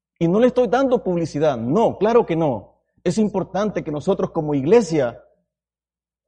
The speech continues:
lo aprendamos. Es bien importante. Si nosotros hacemos un cuadro, un cuadro comparativo, lo que le sucedió a Adán y a Eva, y también miramos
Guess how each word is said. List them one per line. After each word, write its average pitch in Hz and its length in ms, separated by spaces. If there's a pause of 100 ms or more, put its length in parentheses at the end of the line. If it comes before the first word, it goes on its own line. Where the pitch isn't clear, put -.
(280)
lo 135 140
aprendamos. 123 720 (360)
Es 147 160
bien 196 180
importante. 135 920 (1300)
Si 226 160
nosotros 269 440
hacemos 262 400
un 240 140
cuadro, 226 320
un 208 140
cuadro 220 340
comparativo, 160 800 (180)
lo 196 240
que 196 140
le 190 160
sucedió 220 760 (600)
a 170 200
Adán 202 300
y 202 140
a 175 100
Eva, 123 440 (1120)
y 185 100
también 180 580
miramos 175 720